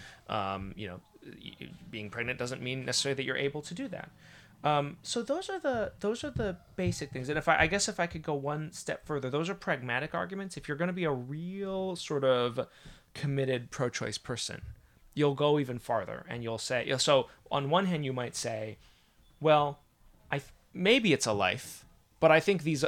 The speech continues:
factors I've just named outweigh that fact." Right? And that's probably the best way of rendering the Supreme Court's reasoning on it, right? We balanced these two things, a life and then these other interests, and we came out this way.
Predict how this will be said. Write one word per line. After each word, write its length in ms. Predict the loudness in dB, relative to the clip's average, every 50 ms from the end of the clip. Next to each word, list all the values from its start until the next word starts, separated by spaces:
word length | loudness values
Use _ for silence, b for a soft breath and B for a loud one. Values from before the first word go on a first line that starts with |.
| 0
factors 400 | 4 6 6 6 6 4 0 2
I've 120 | 2 2 2
just 220 | 0 -2 -2 -2
named 340 | -4 -4 -2 -2 -4 -4 0 4
outweigh 380 | 4 4 4 4 2 0 0 0
that 200 | 0 -2 -4 -4
fact." 460 | -6 -6 -6 -8 -8 -10 -16 -18 -18 -20 -20 -20 _ -20 -20 -20 -10 -4
Right? 220 | -2 -2 -2 0
And 200 | -2 -2 -2 2 4
that's 240 | 4 4 4 2
probably 460 | 2 8 8 8 8 8 4 0 0 0
the 100 | 0 2
best 300 | 4 2 2 2 0 0
way 120 | 0 0
of 120 | 0 0
rendering 340 | -2 -2 -2 -2 -2 -2 -2
the 80 | -2 -2
Supreme 320 | -2 -2 -2 -4 -8 -10
Court's 320 | -8 -6 -6 -6 -6 -4 -4
reasoning 400 | -4 -4 -2 -2 -4 -4 -2 -2
on 160 | -2 -2 -2
it, 160 | -4 -2 0
right? 220 | 2 2 2 2
We 80 | 0 -2
balanced 500 | -2 -2 -2 -2 -2 -4 -6 -8 -12 -10
these 220 | -8 -6 -6 -6
two 160 | -6 -6 -6 -4
things, 420 | -2 -2 -2 -2 -2 -6 -10 -12 B B B B B
a 120 | B -2 -2
life 480 | -2 -2 -4 -6 -6 -10 -12 -14 -14 -12
and 140 | -10 -8
then 100 | -8 -8
these 160 | -8 -4 -2 0
other 240 | 0 0 0 -2
interests, 540 | -6 -8 -8 -8 -6 -6 -6 -6 -8 -8 -10 B B B B B B
and 240 | -8 -8 -6 -6 -4
we 360 | -4 -2 -2 -2 -4 -6 -8 -8
came 220 | -6 -6 -4 -4
out 160 | -6 -8 -8
this 220 | -8 -6 -6 -6 -6
way. 260 | -8 -10 -12 -14